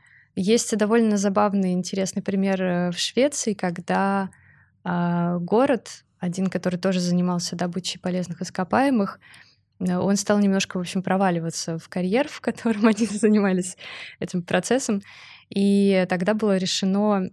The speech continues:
м, перевести город. Вот. И у них была такая практика, что они просто, м, частично разбирали, перевозили элементы, собирали.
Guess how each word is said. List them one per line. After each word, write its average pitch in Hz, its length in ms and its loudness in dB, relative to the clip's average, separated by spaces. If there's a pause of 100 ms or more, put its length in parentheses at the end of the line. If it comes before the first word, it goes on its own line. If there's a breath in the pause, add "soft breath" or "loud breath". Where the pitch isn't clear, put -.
м, 180 120 -4
перевести 190 560 -2
город. 175 480 -2 (160)
Вот. 175 280 -10
И - 20 -8
у 170 60 -2
них 196 180 0
была 185 220 0
такая 180 320 -2
практика, - 480 -4
что - 180 -4
они 180 180 0
просто, 180 520 -4 (520 loud breath)
м, 175 340 -2
частично - 500 -4
разбирали, 190 560 0
перевозили 180 680 -2
элементы, 180 640 -2
собирали. 190 720 -2